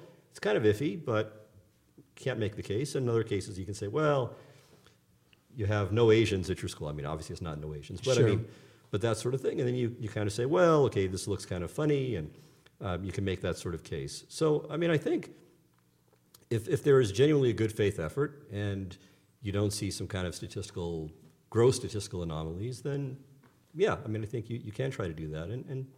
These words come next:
Speaker 1: it's, it's reasonable to try to do that.
Speaker 2: Well, you know, as I read through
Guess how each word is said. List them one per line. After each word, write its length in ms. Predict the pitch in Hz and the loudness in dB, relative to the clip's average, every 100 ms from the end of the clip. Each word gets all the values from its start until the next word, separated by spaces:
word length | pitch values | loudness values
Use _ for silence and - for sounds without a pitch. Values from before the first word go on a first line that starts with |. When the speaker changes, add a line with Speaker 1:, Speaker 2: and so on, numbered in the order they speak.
| - _ _ _ - | -20 _ _ _ -10
Speaker 1:
it's, 180 | 92 - | -8 -6
it's 180 | 98 104 | -8 -2
reasonable 420 | 110 107 101 101 | -2 -2 -2 -2
to 200 | - 120 | -2 -6
try 160 | - 80 | -4 -6
to 80 | |
do 160 | 73 73 | -6 -8
that. 220 | 73 69 - _ _ - - - - - 277 - | -8 -10 -14 _ _ -20 -20 -20 -20 -16 -16 -6
Speaker 2:
Well, 280 | 196 208 - - _ | -4 -4 -6 -16 _
you 120 | 170 185 | -2 2
know, 100 | 185 | 4
as 140 | 160 | 6
I 40 | |
read 420 | 143 131 160 165 139 | 6 6 4 4 0
through 540 | 135 139 135 135 | 2 6 6 4